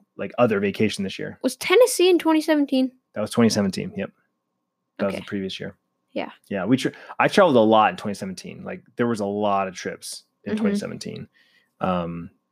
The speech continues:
Speaker 1: I didn't travel as much last year. I kinda talked about in the beginning, how beginning of the year we kind of had, uh, a rough start 'cause of debt.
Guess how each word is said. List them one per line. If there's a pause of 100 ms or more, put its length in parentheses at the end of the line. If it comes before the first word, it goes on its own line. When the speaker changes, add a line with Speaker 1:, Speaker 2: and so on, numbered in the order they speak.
(120)
Speaker 1:
I
didn't
travel
as
much
last
year. (340)
I
kinda
talked
about
in
the
beginning,
how
beginning
of
the
year
we
kind
of
had, (460)
uh,
a
rough
start
'cause
of
debt.